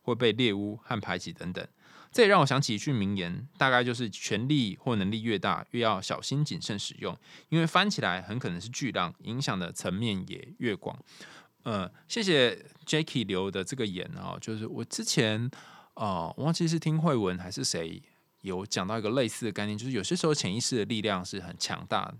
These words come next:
那当那个原型或者是一些你不熟悉的力量抓住你的时候，你要特别小心，因为你很可能就会被翻船哈。尤其是当你拥有很多很多的，嗯，权力的时候，更是要小心，你会影响到其他的人啊。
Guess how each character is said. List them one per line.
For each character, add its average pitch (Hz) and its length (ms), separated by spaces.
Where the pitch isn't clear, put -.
那 107 140
当 110 300
那 117 80
个 104 100
原 101 320
型 95 420
或 131 220
者 101 140
是 117 280
一 143 40
些 135 140
你 123 80
不 143 160
熟 123 180
悉 135 180
的 113 60
力 110 140
量 98 300
抓 165 220
住 175 160
你 104 100
的 82 80
时 - 80
候， 101 80
你 104 80
要 90 80
特 - 160
别 135 80
小 - 180
心， 101 200
因 113 60
为 117 60
你 101 80
很 101 200
可 113 140
能 80 140
就 95 140
会 98 80
被 98 160
翻 101 240
船 - 240
哈。 87 220
尤 117 160
其 117 160
是 - 60
当 123 180
你 98 80
拥 92 200
有 107 140
很 85 380
多 110 200
很 104 220
多 95 240
的， 90 240
嗯， 87 340
权 92 340
力 123 140
的 87 100
时 90 120
候， 90 80
更 117 160
是 101 80
要 92 100
小 - 160
心， 87 220
你 87 40
会 101 140
影 90 80
响 90 100
到 90 280
其 - 160
他 90 160
的 87 100
人 87 120
啊。 - 100